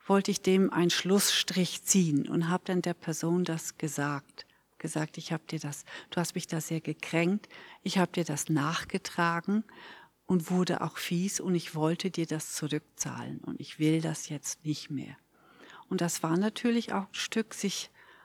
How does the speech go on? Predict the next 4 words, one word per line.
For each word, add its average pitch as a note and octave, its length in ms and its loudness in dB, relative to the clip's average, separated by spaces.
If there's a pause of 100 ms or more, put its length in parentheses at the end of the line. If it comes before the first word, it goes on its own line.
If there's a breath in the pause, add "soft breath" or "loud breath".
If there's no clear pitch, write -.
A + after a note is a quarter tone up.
(160 soft breath)
offenbaren, E3 800 4
sich F3 220 0
verletzlich D#3 680 0
machen G#3 380 2